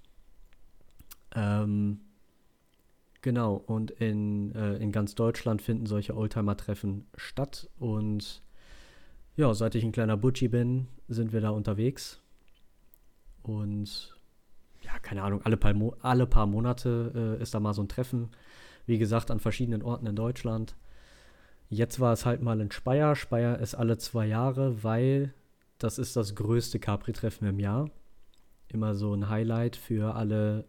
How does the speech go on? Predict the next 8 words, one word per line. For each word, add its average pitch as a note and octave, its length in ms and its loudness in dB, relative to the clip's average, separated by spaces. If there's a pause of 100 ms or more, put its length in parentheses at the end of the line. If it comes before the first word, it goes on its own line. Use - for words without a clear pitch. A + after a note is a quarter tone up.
Oldtimer-Freunde. A2+ 1000 0 (1300)
Ähm, G#2+ 640 0 (840)
teilweise A#2+ 520 4
auch A#2 220 2
aus A2 220 0
ganz A#2 200 2
Europa A#2+ 420 2
tatsächlich. B2+ 720 0